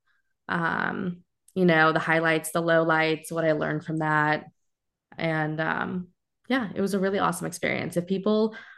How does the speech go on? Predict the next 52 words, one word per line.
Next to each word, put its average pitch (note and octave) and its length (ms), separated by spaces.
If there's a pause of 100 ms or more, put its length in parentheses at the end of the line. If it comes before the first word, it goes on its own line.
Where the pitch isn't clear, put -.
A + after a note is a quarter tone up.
(120)
want E3+ 320
to G3+ 80
do G3 160
a F#3 60
solo E3 580
adventure, E3+ 760
I F3 160
hundred F#3+ 560
and F3 100
ten E3+ 200
percent E3 340
recommend D#3+ 380
it. C#4+ 160
Obviously, F3 320
it's D3+ 120
not D3 140
for D3+ 120
everyone. A#3+ 380 (540)
Um, F3 560 (300)
but F3 220
if F3+ 100
people G3+ 160
have G#3+ 80
more G3 160
questions G3 460
on A3+ 140
that, B3 220
I'd E3+ 140
totally F3 320
be F3 120
happy D3 380
to, D3+ 500 (360)
you - 80
know, E3 140
share D#3 720 (300)
more F3 220
in D#3+ 100
depth D3+ 360
or E3+ 120
even, D#3+ 380
like, - 260
offer D#3 260
some D#3+ 160
advice D3+ 380
on D#3 280
places E3 280
to - 80
go D3+ 260
or D#3 140
where D#3 120
to D#3+ 60
stay. F3+ 440